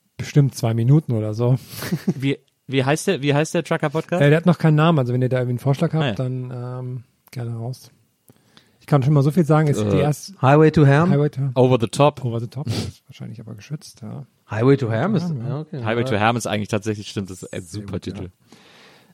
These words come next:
Speaker 1: Das schreibe ich mir direkt auf, auf die Hand hier.
Speaker 3: Danke.
Speaker 1: Ja, die erste Folge handelt von, ähm, Autobahnraststätten, die auf die, quasi in der Brücke über die Autobahn sind. Da gibt's nämlich viele
Speaker 3: Oh ja,
Speaker 1: interessante
Speaker 3: geil,
Speaker 1: Fakten.
Speaker 3: Frankenwald
Speaker 2: Geil,
Speaker 3: zum
Speaker 2: ja.
Speaker 3: Beispiel.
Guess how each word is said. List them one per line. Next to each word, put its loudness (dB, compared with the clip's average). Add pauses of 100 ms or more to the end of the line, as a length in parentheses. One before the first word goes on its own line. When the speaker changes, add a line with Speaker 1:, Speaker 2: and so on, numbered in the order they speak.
(200)
Speaker 1:
Das -16
schreibe -2
ich 0
mir 2
direkt -6
auf, -6
auf -12
die -8
Hand -2
hier. -4 (220)
Speaker 3:
Danke. 4 (720)
Speaker 1:
Ja, -6
die -4
erste -2
Folge 6
handelt 2
von, 0
ähm, -4 (360)
Autobahnraststätten, 2
die 0
auf -6 (160)
die, -2 (120)
quasi -4
in -4
der -2
Brücke 4
über 4
die 0
Autobahn -4
sind. -16 (360)
Da -20
gibt's -18
nämlich -14
viele 2
Speaker 3:
Oh 6
ja, 4
Speaker 1:
interessante -2
Speaker 3:
geil, -2
Speaker 1:
Fakten. -2
Speaker 3:
Frankenwald 0
Speaker 2:
Geil, -6
Speaker 3:
zum -2
Speaker 2:
ja. 0
Speaker 3:
Beispiel. -4